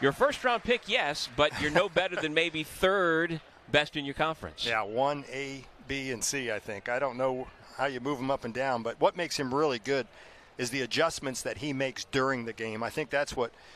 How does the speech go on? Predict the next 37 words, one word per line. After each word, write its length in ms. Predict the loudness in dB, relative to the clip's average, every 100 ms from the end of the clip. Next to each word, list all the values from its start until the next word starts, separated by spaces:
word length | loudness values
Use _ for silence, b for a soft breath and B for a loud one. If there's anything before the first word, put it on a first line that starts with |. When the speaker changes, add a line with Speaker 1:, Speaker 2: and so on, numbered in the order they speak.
| B
Speaker 2:
he's 120 | 2 4
a 40 |
hardworking 520 | 4 2 0 -4 -2
guy, 240 | 0 0 2
first 320 | 0 -2 -2
of 80 | 2
all, 180 | 2
but 200 | 2 -4
the 120 | -6 -4
adjustments 480 | 2 2 0 -6
that 100 | -6
he 120 | -6 -6
can 200 | -6 -2
make 300 | -4 -4 0
during 240 | 0 2
the 60 | -2
game, 320 | -4 -2 2
whether 260 | 2 2
it's 260 | -2 -2 -6 -10 -20 -20 -20 -18 -18 -16 -8 0
moving 280 | 0 0
it 100 | -2
in, 340 | 0 0 0 -2
down, 320 | 0 2 2 2
up, 240 | 0 0 -4 -14 -14 -14 -14 -14 4
up 160 | 4 4
and 100 | 0
down 300 | 2 2 0
in 80 | 0
the 80 |
zone, 400 | 2 4 4 2
he 100 | -4
can 180 | -4 -2
just 220 | 0 -2
locate 560 | 2 2 2 0 -6 -4
so 260 | 2 4 4
well. 440 | 4 2 2 -2
And 160 | -6